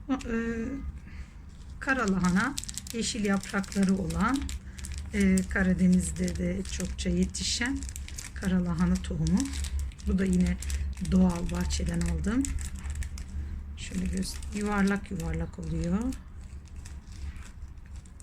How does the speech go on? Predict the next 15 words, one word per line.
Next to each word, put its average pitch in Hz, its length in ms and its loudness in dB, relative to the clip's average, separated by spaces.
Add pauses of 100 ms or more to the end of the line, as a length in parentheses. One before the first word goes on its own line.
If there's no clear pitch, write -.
Şu - 180 -6
şekilde. 170 800 -2 (1600)
Evet. 170 200 2 (1400)
Kaç - 200 -8
tane 175 280 -2
şuralara 175 560 -4
da 180 120 -2
düştü. - 300 -8 (100)
Evet, 180 180 -2
şu, - 220 -8 (100)
onları 214 340 4
da 175 140 -2
böyle 175 200 -2
serpiyorum. 180 920 0 (1600)
Şuralara. 170 760 -4